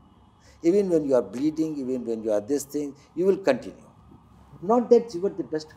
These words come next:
fighter, but you had great resilience." I will win the war, not because I'm the strongest, but I will not quit. I can wait, prepare myself,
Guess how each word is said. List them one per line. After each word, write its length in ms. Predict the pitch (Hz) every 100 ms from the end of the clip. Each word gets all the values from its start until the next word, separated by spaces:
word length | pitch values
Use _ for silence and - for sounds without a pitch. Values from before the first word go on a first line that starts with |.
| -
fighter, 160 | 87 - - - - _ _ - _ - 107 90 _ -
but 260 | 135 139
you 160 | 123 139
had 240 | 120 123 - - - - -
great 260 | 151 151 -
resilience." 720 | - - - - - - - - - _ - - - - - - _ - - _ - - _ _ _ _ _ _ _ _ _ _ _ - 143
I 200 | 185 233
will 220 | 214 180
win 240 | 139 240
the 120 | 233
war, 320 | 160 135 120 - - -
not 220 | 127 156
because 300 | 131 131 131 117
I'm 140 | 98
the 80 | 104
strongest, 720 | - 117 107 98 - - - _ _ - -
but 160 | - -
I 120 | 113
will 120 | 104
not 240 | 98 95
quit. 240 | - - - _ _ _ - - - _ _ _ _ _ _ _ _ -
I 120 | 127
can 220 | 131 120
wait, 360 | 110 196 196 - - _ _ _ _ _ _ _ _ -
prepare 360 | 131 - 190
myself, 480 | 170 139 127 131 123